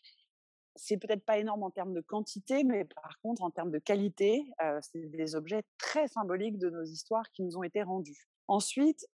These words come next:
il semblerait que la France bouge de façon assez conséquente, puisque le président Macron, pendant le sommet Afrique-France, a annoncé que la Côte d'Ivoire était en,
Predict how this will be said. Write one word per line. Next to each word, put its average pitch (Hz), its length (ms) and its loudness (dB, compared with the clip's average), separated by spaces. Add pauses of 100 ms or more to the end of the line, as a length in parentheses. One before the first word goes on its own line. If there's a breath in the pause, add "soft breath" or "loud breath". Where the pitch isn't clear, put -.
(140)
il 214 80 0
semblerait 240 640 6
que - 140 -2
la 214 180 4
France 233 340 -2
bouge 233 460 -2
de 202 80 0
façon 208 320 -6
assez 208 220 -6
conséquente, 247 540 2
puisque - 280 -4
le 190 180 2
président 190 440 0
Macron, 190 380 -2
pendant 175 240 0
le 170 80 0
sommet 185 280 -4
Afrique-France, 214 760 0 (400 loud breath)
a 175 120 6
annoncé 190 320 2
que - 60 -2
la 180 80 4
Côte 180 200 -4
d'Ivoire 185 360 -2
était 175 220 -4
en, 156 180 -6